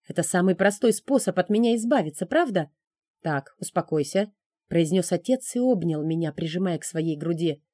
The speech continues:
"Рафаэль!" При этом окрике в комнате сразу появился мой дядя Кот. "Кто принес букет?"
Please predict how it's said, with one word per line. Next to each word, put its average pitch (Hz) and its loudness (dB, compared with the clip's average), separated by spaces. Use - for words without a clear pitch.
"Рафаэль!" 180 2
При 156 -2
этом 190 4
окрике 196 -2
в - -20
комнате 208 0
сразу 220 -2
появился 202 0
мой 202 0
дядя 185 0
Кот. 175 -2
"Кто - 0
принес 170 2
букет?" 147 -2